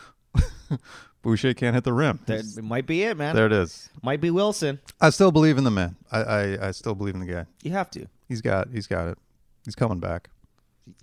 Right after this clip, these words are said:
Speaker 2: I don't, yeah.
Speaker 1: <laughs>
Speaker 2: Yeah. He's gotta figure it out. You can't, you, you can't just fall off a cliff like this, right? Like, uh,
Speaker 1: No.
Speaker 2: he'll be fine.
Speaker 1: What do you think about Dragic, though?
Speaker 2: I th-, think he's a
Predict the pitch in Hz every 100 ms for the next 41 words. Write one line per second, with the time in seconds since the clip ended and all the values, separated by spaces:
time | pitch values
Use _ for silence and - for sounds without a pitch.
0 | 135 165 160 165 196 - - _ _ _
1 | _ - - - - - - 180 - 175
2 | 110 - 139 - - _ _ - - -
3 | 180 208 262 269 233 226 247 175 170 202
4 | 202 175 156 160 170 185 190 143 127 -
5 | _ _ - 214 202 - 147 151 151 131
6 | 135 156 - 95 - 87 - 117 131 110
7 | - 104 107 107 _ - 117 92 - _
8 | _ _ _ _ 202 170 - 80 80 -
9 | _ _ _ _ _ _ 120 147 190 -
10 | 151 113 87 92 95 127 - - - _
11 | _ _ _ _ _ _ _ 80 117 113
12 | - - - _ - _ _ _ _ 92
13 | 110 101 101 98 98